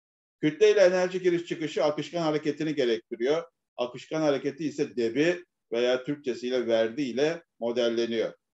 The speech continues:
Bu çerçevede biz debi kavramını da veya kütlenin korunumunu da, e, iyi bilmek zorundayız. Öncelikle debi hakkında bazı bilgileri verelim. Debiyi biz arkadaşlar kütlesel debi ve hacimsel debi olarak inceleyeceğiz.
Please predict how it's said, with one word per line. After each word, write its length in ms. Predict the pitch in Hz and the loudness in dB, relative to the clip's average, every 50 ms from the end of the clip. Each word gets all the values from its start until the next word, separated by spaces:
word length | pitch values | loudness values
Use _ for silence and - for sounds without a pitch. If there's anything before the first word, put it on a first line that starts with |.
| _ _ _ _ _ - | _ _ _ _ _ -10
Bu 100 | 139 135 | -10 -4
çerçevede 600 | - 156 151 147 147 - 139 131 123 117 117 113 | 2 4 4 4 4 2 0 0 0 0 -2 -2
biz 220 | 123 123 117 - - | -4 -6 -6 -4 -4
debi 240 | 113 110 123 143 | -2 -2 -2 -4
kavramını 580 | - 131 120 110 107 107 107 107 107 107 101 98 | -2 0 0 2 2 2 0 -2 -4 -8 -4 2
da 300 | 123 139 151 165 - - - - | 4 4 4 2 0 -6 -4 -2
veya 240 | 110 110 107 104 | 0 0 0 -2
kütlenin 400 | - - - - 127 123 123 120 | -4 -10 -10 -6 -6 -4 -6 -6
korunumunu 580 | - - 117 113 113 113 117 117 123 127 123 113 | -6 -4 -4 -4 -4 -6 -6 -8 -8 -8 -6 -2
da, 260 | 127 135 147 165 - _ _ _ _ _ _ _ | 0 2 2 0 -2 _ _ _ _ _ _ _
e, 180 | - 101 101 87 | -8 -8 -6 -6
iyi 240 | 95 120 127 131 117 | -6 -6 -6 -6 -6
bilmek 400 | 117 110 107 131 147 156 - - _ _ - | -8 -6 -2 -2 -2 -2 -4 -8 _ _ -6
zorundayız. 800 | 113 117 113 113 113 113 123 120 117 101 - - - - _ _ _ _ _ _ _ _ _ _ _ _ _ _ _ _ _ _ _ _ _ _ _ _ _ _ _ _ _ _ _ | -4 -2 -2 -2 -2 -2 -2 0 0 0 -2 -6 -16 -20 _ _ _ _ _ _ _ _ _ _ _ _ _ _ _ _ _ _ _ _ _ _ _ _ _ _ _ _ _ _ _
Öncelikle 640 | - 147 175 190 175 190 208 202 185 - 196 175 156 | 0 2 2 2 4 2 2 2 2 0 0 -2 0
debi 200 | 165 165 160 180 | 0 0 4 4
hakkında 420 | 170 156 - - 147 143 139 131 | 4 2 2 -2 -2 0 2 4
bazı 320 | 131 127 123 120 120 123 | 4 2 2 0 -2 -6
bilgileri 420 | 120 117 117 113 120 117 113 110 107 | -8 -8 -6 -4 -2 -2 0 0 0
verelim. 400 | 107 107 107 107 110 135 156 151 - _ _ _ _ _ _ _ _ _ _ _ _ _ _ _ _ _ _ _ - | 0 0 0 0 0 0 -2 -2 -4 _ _ _ _ _ _ _ _ _ _ _ _ _ _ _ _ _ _ _ 0
Debiyi 360 | 156 165 175 180 208 214 214 | 2 4 6 6 8 8 8
biz 160 | 214 202 185 | 6 4 4
arkadaşlar 720 | 196 180 170 170 180 175 175 165 165 - 190 175 165 160 | 4 2 4 4 6 6 6 6 4 4 2 2 2 0
kütlesel 520 | - 147 - - 160 147 - 190 180 175 170 | -4 -8 -4 -4 -4 -2 2 2 2 2 4
debi 220 | 165 147 147 156 | 2 2 2 2
ve 60 | 170 | 2
hacimsel 500 | 156 139 131 135 143 - - 165 156 147 | 2 0 0 -2 -6 -8 -6 -6 -4 -2
debi 180 | 143 147 139 - | 0 -2 0 0
olarak 380 | 147 143 139 131 120 117 - 117 | 0 0 0 0 -2 -2 -6 -8
inceleyeceğiz. 760 | 113 113 113 110 - _ - 147 160 175 170 175 - - | -8 -8 -8 -10 -10 _ 0 2 2 2 2 -2 -10 -20